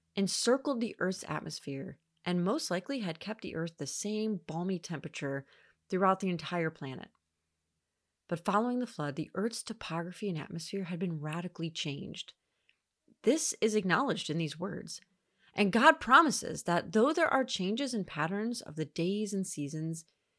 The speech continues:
he will stay true to his promises.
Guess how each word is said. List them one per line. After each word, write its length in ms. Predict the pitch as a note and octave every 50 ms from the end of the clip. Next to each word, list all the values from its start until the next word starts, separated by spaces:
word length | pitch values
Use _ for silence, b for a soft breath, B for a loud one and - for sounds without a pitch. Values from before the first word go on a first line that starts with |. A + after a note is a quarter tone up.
| _ _ _ _
he 320 | - - - B3+ C#4 D4
will 180 | D4+ D4+ D#4 C#4+
stay 320 | - - - A#3 A#3 A#3+
true 420 | A3 - - - G#3 F#3 D#3+ D3 C#3
to 120 | - D3+
his 560 | C#3+ - - - F#3+ F#3 F3 E3 D#3+ - - - _ _ _ _ _ _ _ _ -
promises. 800 | - - C#3 C3 B2 - - - - - - - - - -